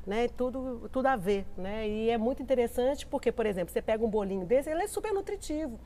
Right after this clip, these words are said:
Então, não só o pó, né, da, do peixe, né, a, a farinha do peixe, ela,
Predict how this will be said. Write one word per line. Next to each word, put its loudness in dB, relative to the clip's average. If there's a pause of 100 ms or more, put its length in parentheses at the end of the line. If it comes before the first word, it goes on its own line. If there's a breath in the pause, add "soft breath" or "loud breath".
(260 loud breath)
Então, 8
não 6
só 8 (300 loud breath)
o 6
pó, 8 (380)
né, 4
da, 2
do 0
peixe, 2
né, 2
a, 0
a -2
farinha 4
do 2
peixe, -4
ela, 2